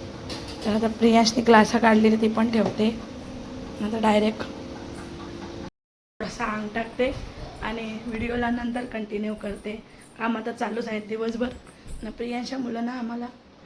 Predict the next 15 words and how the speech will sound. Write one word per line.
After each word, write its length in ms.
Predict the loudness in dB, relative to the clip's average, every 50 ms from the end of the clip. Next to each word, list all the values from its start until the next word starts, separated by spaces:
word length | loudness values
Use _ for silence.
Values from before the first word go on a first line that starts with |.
| -20 -20 -18 -14
सगळे 220 | -10 -8 -6 -6
वस्ती 440 | -6 -6 -6 -8 -10 -10 -12 -10 -10
इकडं 300 | -10 -10 -12 -14 -14 -12
तिकडं 220 | -12 -10 -10 -10 -10
लपवून 440 | -10 -10 -10 -10 -10 -10 -10 -10
ठेवायला 240 | -10 -12 -12 -10 -10
लागतात. 760 | -8 -6 -6 -8 -8 -10 -12 -14 -14 -16 -16 -14 -6 -4 -4 -4 -4 -6
तिकडं 260 | -6 -4 -4 -4 -4
पण, 220 | -4 -6 -6 -4 -2 -2 -2 -2 -4 -6 -10 -14 -16 -16 -16 -18 -18 -16 -16 -14 -12 -10 -10 -6 -4 -2 -2 -4 -4 -8 -14 -16 -18 -20 -20 -20 -16 -14
तिकडं 280 | -14 -10 -8 -8 -8 -6
पण 120 | -8 -8
मी 240 | -8 -6 -6 -6 -6
ना 80 | -6
डीमार्टशी 500 | -6 -6 -6 -6 -6 -6 -6 -8 -8 -6
आणलेला 360 | -6 -6 -4 -4 -4 -6 -6